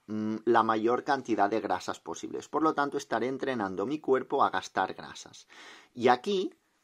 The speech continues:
entrenando en estas zonas, estaré entrenando a mi cuerpo a hacer el cambio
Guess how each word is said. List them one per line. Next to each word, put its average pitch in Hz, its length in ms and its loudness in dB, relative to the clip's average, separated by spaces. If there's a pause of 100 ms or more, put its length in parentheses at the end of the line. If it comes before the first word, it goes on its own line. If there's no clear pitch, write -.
(300)
entrenando 110 580 2
en 107 80 0
estas 147 380 0
zonas, 127 460 -4
estaré 143 640 2
entrenando 104 600 -2
a 143 60 4
mi 156 120 -2
cuerpo 135 540 0 (540)
a 147 280 6 (760)
hacer 143 340 2
el 170 220 4
cambio 156 640 2